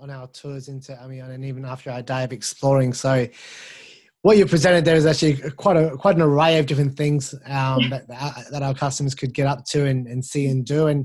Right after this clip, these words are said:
Speaker 1: you know, really, you know, looking after a variety of different, you know, interests as well. I mean, it's, it's, it's quite compact. It's very flat indeed. So,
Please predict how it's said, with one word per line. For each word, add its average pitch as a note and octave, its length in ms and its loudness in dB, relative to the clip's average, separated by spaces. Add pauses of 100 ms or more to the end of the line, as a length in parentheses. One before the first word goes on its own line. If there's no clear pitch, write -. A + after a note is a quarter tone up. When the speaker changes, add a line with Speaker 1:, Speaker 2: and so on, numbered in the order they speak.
(440)
Speaker 1:
you F3 80 0
know, E3+ 40 4
really, E3 320 2
you D3+ 120 2
know, D3 100 0
looking D3+ 260 -2
after D3 280 -2
a B2+ 120 -8
variety D#3+ 580 2
of - 40 -6
different, D3 240 -10 (160)
you D#3 80 -12
know, C3+ 240 -8
interests D3 500 -8
as B2+ 200 -10
well. C3+ 320 -2
I C3 100 -8
mean, C3 280 -6 (420)
it's, C#3 180 -10
it's, - 280 -16 (120)
it's - 160 -18
quite - 220 -2
compact. F3 580 -2
It's C3 140 -8
very D3+ 280 0
flat C#3 320 -12
indeed. C#3 360 -10
So, C#3 200 -8